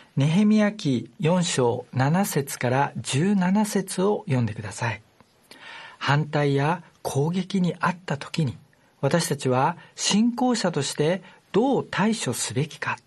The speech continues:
という素晴らしいモデルがここにあります。ネヘミヤは恐れることなく、自分たちがやるべきことを冷静に行うよう民を指導し導きました。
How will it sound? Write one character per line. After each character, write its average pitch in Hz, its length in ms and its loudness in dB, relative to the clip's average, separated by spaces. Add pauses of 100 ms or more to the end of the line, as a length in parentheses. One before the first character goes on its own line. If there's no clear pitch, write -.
(280)
と 170 120 0
い 175 220 2
う - 80 -12 (200)
素 - 220 -6
晴 151 100 2
ら 180 100 2
し 175 280 -2
い - 20 0
モ 147 180 0
デ 208 120 2
ル 180 120 0
が 165 280 0 (180)
こ - 120 -12
こ 135 120 -4
に 165 140 0
あ 107 60 0
り 101 80 -8
ま 98 120 -10
す。 - 220 -8 (1040)
ネ 127 100 2
ヘ 151 160 2
ミ 147 100 0
ヤ 131 140 2
は 160 260 0 (400)
恐 135 340 0
れ 226 140 2
る 190 140 0
こ - 160 -12
と 120 140 -6
な 139 180 0
く、 - 160 -10 (480)
自 123 180 -2
分 160 160 2
た 147 140 0
ち 127 120 -6
が 139 280 0 (200)
や 120 160 2
る 175 120 0
べ 208 160 0
き - 120 -14
こ 139 140 -4
と 190 160 0
を - 180 -2 (220)
冷 151 220 2
静 214 280 0
に 196 260 0
行 139 260 -2
う 190 320 2
よ 202 220 2
う - 500 -6
民 170 160 2
を 123 40 0
指 143 260 -2
導 180 140 0
し 208 320 -2 (240)
導 143 420 -4
き 190 100 -2
ま 180 100 2
し - 80 -4
た。 - 200 -8